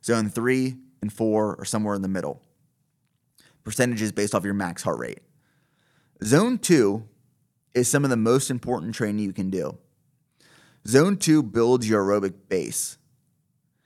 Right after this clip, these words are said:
And zone two should, should be about eighty to eighty-five percent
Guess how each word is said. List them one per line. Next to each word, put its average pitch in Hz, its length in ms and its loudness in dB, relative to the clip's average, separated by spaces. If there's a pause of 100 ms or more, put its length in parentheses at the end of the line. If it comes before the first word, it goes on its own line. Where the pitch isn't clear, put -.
(380)
And 110 440 -2 (1800)
zone 165 340 2
two 147 400 2
should, 107 240 -8 (140)
should 110 260 -6
be 208 120 -4
about 123 220 0 (200)
eighty 123 500 -2
to - 120 -10
eighty-five 110 460 -2
percent 110 380 -4